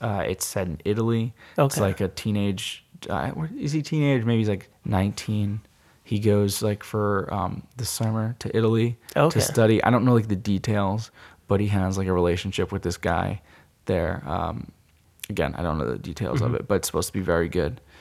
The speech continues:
Speaker 1: Um, I've seen the trailer, like, a hundred times for, like, every movie I go to see. Like, that trail, the same
Speaker 2: Huh.
Speaker 1: trailer is always playing, and that's supposed to be, like, an award season,
Speaker 2: Okay.
Speaker 1: like,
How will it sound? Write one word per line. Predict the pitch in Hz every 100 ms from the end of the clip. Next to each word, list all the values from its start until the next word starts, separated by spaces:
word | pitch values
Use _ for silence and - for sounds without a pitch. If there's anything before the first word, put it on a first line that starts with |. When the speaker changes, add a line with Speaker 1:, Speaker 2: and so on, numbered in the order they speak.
| - - _ _
Speaker 1:
Um, | 107 95 78 76
I've | - 98
seen | 120
the | 107
trailer, | - - 92 85
like, | 82 82
a | 87
hundred | 92 92
times | 90 82 85
for, | -
like, | 85 -
every | 87 87
movie | 85 78 73
I | 76
go | 90
to | 82
see. | 78 101
Like, | 85 78
that | 92
trail, | - 78 73 -
the |
same | 101 92 92
Speaker 2:
Huh. |
Speaker 1:
trailer | - - 151
is | 78
always | 85 95
playing, | 104 95 107 - - - _ _ -
and | 104 110
that's | 98 -
supposed | - 90
to | 95
be, |
like, | 82
an | 92
award | 90 76 87
season, | 85 90 80 85 80
Speaker 2:
Okay. | 156 185 110
Speaker 1:
like, | 110